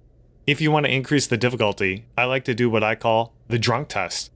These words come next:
You can put your arms out and then alternate arms, touching your nose. The other side of the Bosu ball is also challenging, but you will feel how it is different than the first side. On this side, people usually get what I call the shakes.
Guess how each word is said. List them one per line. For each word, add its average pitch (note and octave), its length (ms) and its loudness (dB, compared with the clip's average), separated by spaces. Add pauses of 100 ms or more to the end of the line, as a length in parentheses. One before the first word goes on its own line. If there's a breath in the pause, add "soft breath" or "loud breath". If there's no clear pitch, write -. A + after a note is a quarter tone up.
(400)
You G2 80 -6
can G#2+ 100 2
put D3+ 180 2
your D#3 140 4
arms D3 240 0
out C#3 340 2
and A#2 140 -2
then G#2+ 240 0
alternate C3 600 2
arms, G#2 460 0 (300)
touching C3 420 0
your A#2 120 2
nose. F#2 480 -2 (720)
The B2 120 4
other C#3+ 180 2
side C#3+ 220 4
of C3+ 60 0
the A#2+ 60 -4
Bosu B2 320 2
ball A#2 240 4
is G2+ 180 -4
also B2 320 2
challenging, F#2+ 600 -4 (420)
but A2+ 100 4
you A2 80 4
will A#2 120 4
feel C#3 320 4
how B2 200 2
it G#2+ 60 0
is G#2 160 -2
different C3 420 -2
than A#2+ 140 0
the A2 80 0
first A2 300 -2
side. E2 320 -4 (760)
On A2+ 120 -2
this C3+ 200 6
side, G#2 340 2
people D3 280 4
usually B2+ 340 4
get A2+ 240 0
what A2 120 2
I G#2+ 100 2
call G2+ 340 -2
the F#2+ 120 -14
shakes. - 600 0